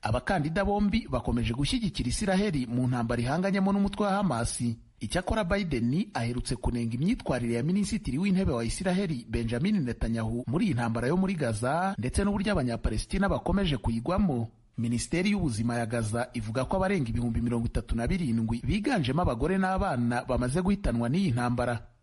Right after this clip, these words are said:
Perezida Biden yasabye ko haba agahenge ko guhagarika imirwano, mu gihe Trump we yavuze ko Isiraheli igomba kugenda igakora ibyo ikwiye gukora byose ngo itsinde Hamas bwangu.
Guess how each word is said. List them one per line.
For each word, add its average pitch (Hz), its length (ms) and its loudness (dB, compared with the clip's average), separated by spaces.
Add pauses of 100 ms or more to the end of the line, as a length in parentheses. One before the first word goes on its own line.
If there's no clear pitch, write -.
(140)
Perezida 175 360 0
Biden 151 680 0
yasabye 185 420 0
ko 202 160 0
haba 202 160 2
agahenge 196 400 0
ko 208 160 0
guhagarika 170 480 0
imirwano, 120 680 0
mu 117 140 0
gihe 123 220 -2
Trump 196 400 0
we 208 280 2
yavuze 170 360 0
ko - 80 -2
Isiraheli 190 400 2
igomba 170 320 2
kugenda 127 680 0
igakora 135 440 0
ibyo 165 160 0
ikwiye 214 240 2
gukora 104 340 2
byose 147 540 0
ngo 110 120 -2
itsinde 190 360 2
Hamas 202 420 2
bwangu. 123 520 0